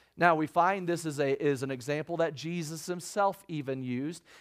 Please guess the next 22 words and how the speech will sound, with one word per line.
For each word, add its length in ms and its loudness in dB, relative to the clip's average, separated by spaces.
in, 300 2
uh, 340 6
in 220 2
Matthew 320 2
chapter 400 0
thirteen 420 -2
and 80 -4
verse 220 -2
number 180 -4
thirty-two. 640 -6
There 160 8
he's 220 -2
speaking 360 -4
about 280 4
the 60 -2
mustard 500 -2
seed 320 -6
and 100 -8
how, 200 2
though 300 4
it's 120 -6
small, 640 0